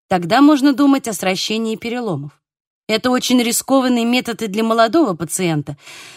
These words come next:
а с женщиной, которой за восемьдесят, риск ещё больше. Хирург, принявший Альму в больнице, не решался взять на себя ответственность.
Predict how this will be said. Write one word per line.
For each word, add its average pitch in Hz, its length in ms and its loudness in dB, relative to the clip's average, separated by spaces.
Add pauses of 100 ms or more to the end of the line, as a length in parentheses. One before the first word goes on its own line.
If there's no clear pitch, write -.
(160)
а 208 140 2
с 208 40 0
женщиной, 240 520 0
которой 233 380 -2
за 202 200 2
восемьдесят, 208 720 -4 (240)
риск 214 300 -2
ещё 226 400 0
больше. 170 500 -6 (540)
Хирург, 320 380 2
принявший 269 500 2
Альму 240 280 2
в 220 40 -6
больнице, 269 480 4
не 269 120 4
решался 262 480 0
взять 160 260 -4
на 147 80 -4
себя 165 300 -4
ответственность. 151 840 -10